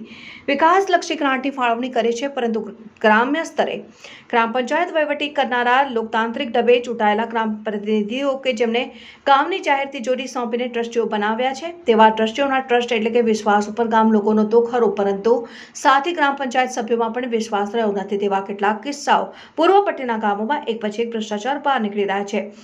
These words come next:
જેમાં એક માસ પૂર્વે જ નિકોરા ગામના સરપંચ સામે ગ્રામ પંચાયતના નવ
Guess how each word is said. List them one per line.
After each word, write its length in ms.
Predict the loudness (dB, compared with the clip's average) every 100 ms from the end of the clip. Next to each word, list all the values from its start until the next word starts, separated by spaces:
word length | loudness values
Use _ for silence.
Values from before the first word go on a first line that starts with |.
| -6
જેમાં 320 | 4 6 6 0
એક 160 | -2
માસ 240 | -4 -4 -6
પૂર્વે 220 | -4 -4
જ 160 | -4
નિકોરા 320 | -2 2 2 4
ગામના 300 | 2 2 -4
સરપંચ 360 | -6 -6 -4
સામે 180 | -4 -4
ગ્રામ 260 | -2 0 0
પંચાયતના 600 | -4 -2 -2 0 -2 -2 -4 -12 -20 -8 0
નવ 200 | 2